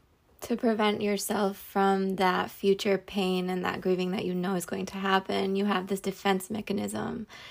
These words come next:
of pre-preparing and kind of setting up the grounds for grieving in the future, I guess, if you kind of spread it out. And you,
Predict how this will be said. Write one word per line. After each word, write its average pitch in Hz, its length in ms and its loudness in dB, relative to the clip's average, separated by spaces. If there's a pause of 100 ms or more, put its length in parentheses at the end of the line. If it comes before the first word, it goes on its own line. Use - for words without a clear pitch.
(720)
of 202 640 4
pre-preparing 208 1400 4
and 190 520 2 (480)
kind 226 180 8
of 208 240 6
setting 226 380 6
up 214 180 2
the 220 120 2
grounds 196 720 4
for 196 200 2
grieving 202 640 6
in 214 140 0
the 202 100 2
future, 190 500 -2
I 277 180 -2
guess, 302 380 -4
if 220 140 -2
you 196 360 4
kind 220 180 2
of 180 180 0 (360)
spread 214 360 6
it 202 100 8
out. 196 360 10
And 196 240 2
you, 196 140 0